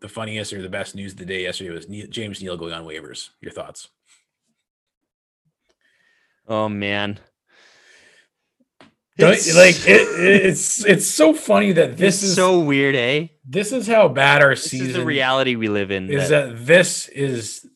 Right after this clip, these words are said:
Speaker 1: you know, what makes us
Speaker 2: This
Speaker 1: the most happy is shit like this.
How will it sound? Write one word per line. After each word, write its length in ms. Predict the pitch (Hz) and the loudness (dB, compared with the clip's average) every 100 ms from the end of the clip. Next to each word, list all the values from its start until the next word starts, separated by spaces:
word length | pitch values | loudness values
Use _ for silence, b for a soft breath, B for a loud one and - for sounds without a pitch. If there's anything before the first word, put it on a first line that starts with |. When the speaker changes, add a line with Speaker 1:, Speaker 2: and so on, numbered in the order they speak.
| _ _ | _ _
Speaker 1:
you 140 | 131 | -12
know, 260 | 113 101 95 | -10 -10 -14
what 160 | 104 120 | -14 -10
makes 180 | 117 113 | -8 -6
us 80 | 117 | -6
Speaker 2:
This 120 | 151 | -6
Speaker 1:
the 60 | |
most 120 | 107 104 | -6 -10
happy 400 | 104 101 107 95 | -8 -10 -12 -14
is 340 | 90 - - _ | -14 -16 -20 _
shit 320 | - - - - | -18 -12 -12 -12
like 180 | - | -16
this. 340 | - - - | -16 -20 -20